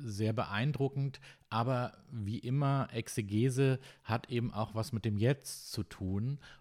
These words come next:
Und, ähm, ich, äh, ich habe manchmal das Gefühl, wir suchen da etwas in der chinesischen Literatur, was da vielleicht gar nicht drinsteckt,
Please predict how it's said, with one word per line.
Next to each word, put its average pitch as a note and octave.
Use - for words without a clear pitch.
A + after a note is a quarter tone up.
Und, A2
ähm, G#2+
ich, -
äh, -
ich -
habe B2
manchmal C3
das A2+
Gefühl, A#2
wir C3+
suchen C#3
da B2+
etwas A2
in A2
der G2+
chinesischen G#2+
Literatur, A#2
was B2
da A2+
vielleicht A2
gar G#2
nicht G#2+
drinsteckt, -